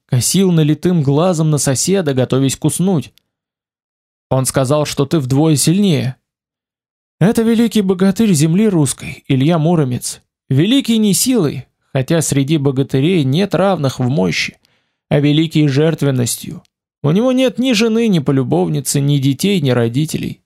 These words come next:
Только Русь. В зрелом возрасте приехал в Киев. С той поры бережёт и защищает только Русь. Как умеет, конечно. Это его любовь, его страсть, его жизнь». «А, м, Киев-то ваше дикое поле?»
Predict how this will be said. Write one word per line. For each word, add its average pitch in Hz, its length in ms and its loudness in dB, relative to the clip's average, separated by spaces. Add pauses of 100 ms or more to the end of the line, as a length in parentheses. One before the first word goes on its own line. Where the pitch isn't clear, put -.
(140)
Только 226 340 0
Русь. 220 420 -2 (560)
В 131 100 0
зрелом 165 540 2
возрасте 170 500 0
приехал 143 480 0
в - 120 -12
Киев. 160 460 -4 (400)
С - 80 -10
той 240 180 2
поры 220 320 0
бережёт 170 480 2
и 180 60 2
защищает 151 640 0
только 185 320 0
Русь. 185 380 -2 (420)
Как 226 180 0
умеет, 247 380 0
конечно. - 600 -8 (720)
Это 226 240 0
его 220 220 2
любовь, 196 640 -2
его 131 300 0
страсть, 139 540 -2
его 123 300 0
жизнь». 120 440 -4 (800)
«А, 135 240 0
м, 127 600 -2
Киев-то 143 540 0
ваше 143 320 0
дикое 180 340 0
поле?» 220 420 -2